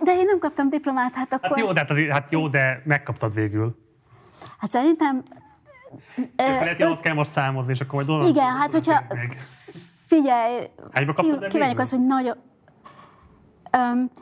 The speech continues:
Speaker 1: ja, azt is, az is, azt is azért kaptam meg. Tehát elkezdtem tanítani a, a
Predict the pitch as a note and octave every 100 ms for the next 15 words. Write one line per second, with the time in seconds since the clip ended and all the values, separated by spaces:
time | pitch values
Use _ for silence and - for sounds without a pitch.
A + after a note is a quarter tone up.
0 | - A#3+ E4 E4 E4 E4+ D4+ C#4 C#4 -
1 | - - - - - - - C#4 C4+ C4
2 | - B3+ B3+ B3+ B3 A#3 A3+ - - A3+
3 | - A#3+ A3+ A3+ A3 A3 C4 D4+ D#4+ -
4 | - - - _ _ _ - A3 D4 D#4+
5 | D4 B3+ B3 C4+ A#3+ B3 A#3+ A#3 A3+ A3+
6 | A3+ A3+ A#3 - - - - - _ _
7 | _ -